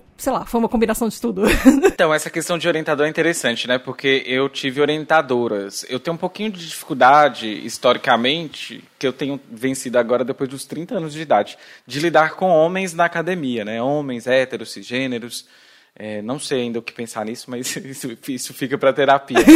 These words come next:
Speaker 1: <laughs>
Speaker 2: Mas eu tive orientadoras e elas foram, é, pessoas muito maravilhosas dentro do meu processo de, de, de formação, né?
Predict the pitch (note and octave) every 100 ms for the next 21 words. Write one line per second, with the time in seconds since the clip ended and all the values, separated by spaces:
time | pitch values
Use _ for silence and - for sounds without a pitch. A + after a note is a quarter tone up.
0 | D#4 D#4 - F#4 C3+ D#3+ - E3+ F3+ -
1 | E3 F3+ F#3 F3+ F3+ D3 D#3 F3+ F#3 E3+
2 | E3+ D3+ D#3 - E3 D#3 D#3 D3+ D3+ -
3 | _ B2+ B2 C#3+ - D3 D3+ G#3 D#4+ C4+
4 | G3+ D#3 C#3+ C3 C3+ B2 C#3 C#3 C3+ C3+
5 | C3+ C3+ C#3 B2 B2 - A#2 B2 B2 A2
6 | - A2+ A2 A2 G#2+ G2 G2 _ _ _
7 | _ _ _ A#2 A2 B2+ B2 C3 - A2
8 | G2+ A2+